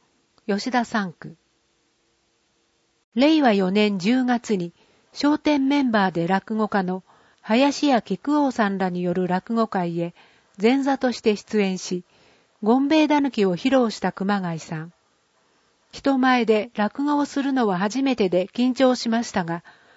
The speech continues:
それ以上にお客さんが笑ってくれたことに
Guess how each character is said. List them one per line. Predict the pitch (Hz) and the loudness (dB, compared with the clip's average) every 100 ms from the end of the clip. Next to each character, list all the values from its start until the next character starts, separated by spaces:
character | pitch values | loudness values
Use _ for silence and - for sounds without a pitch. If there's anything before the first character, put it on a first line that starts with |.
| - | -8
そ | 240 | -2
れ | 277 311 | 2 2
以 | |
上 | 285 262 214 | 2 0 0
に | 170 170 - _ _ | -4 -10 -14 _ _
お | 202 | -4
客 | 269 262 | -2 -2
さ | - 247 | 0 -2
ん | 233 | 0
が | 240 | 0
笑 | 208 247 | 2 0
っ | 262 | 0
て | 277 | -4
く | 262 | 0
れ | 254 | 0
た | 247 | 2
こ | 233 196 | -2 -2
と | 220 | -2
に | 180 | -2